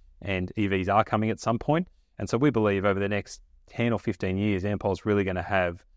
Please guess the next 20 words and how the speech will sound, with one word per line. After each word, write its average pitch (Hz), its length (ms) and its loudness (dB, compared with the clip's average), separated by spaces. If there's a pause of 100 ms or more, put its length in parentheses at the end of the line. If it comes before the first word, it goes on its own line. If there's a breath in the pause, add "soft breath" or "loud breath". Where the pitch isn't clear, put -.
(240)
uh, 87 300 0 (1040)
in 123 100 2
that 90 220 2
bull 143 160 4
case, - 440 -4 (400)
super - 400 0
high 90 260 2
earnings 87 440 -4
over 92 140 -4
the 90 60 -2
next 87 240 -6
few 90 120 -4
years. 87 420 -6 (760)
And 139 100 2
I'll 175 60 4
say 226 180 0
this 180 160 -2
about 98 180 2
Ampol 95 320 0
too. 104 320 0